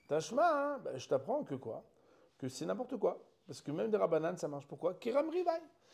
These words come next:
Je t'apprends le cas de la vigne de la quatrième année, dont on a dit que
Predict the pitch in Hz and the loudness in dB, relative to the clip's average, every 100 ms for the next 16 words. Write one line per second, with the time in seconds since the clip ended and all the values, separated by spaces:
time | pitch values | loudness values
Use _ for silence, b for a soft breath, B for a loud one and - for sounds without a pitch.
0 | b - - 226 - 247 107 101 113 214 | b -10 2 2 4 4 4 4 4 4
1 | 175 170 160 156 156 190 202 170 156 151 | 4 2 4 4 4 0 -2 -2 0 0
2 | 151 - 151 131 117 - _ _ _ _ | 0 0 0 0 -4 -8 _ _ _ _
3 | b b b b b 123 214 220 208 196 | b b b b b 2 2 4 4 4
4 | 180 226 180 208 175 | 2 -6 -4 2 2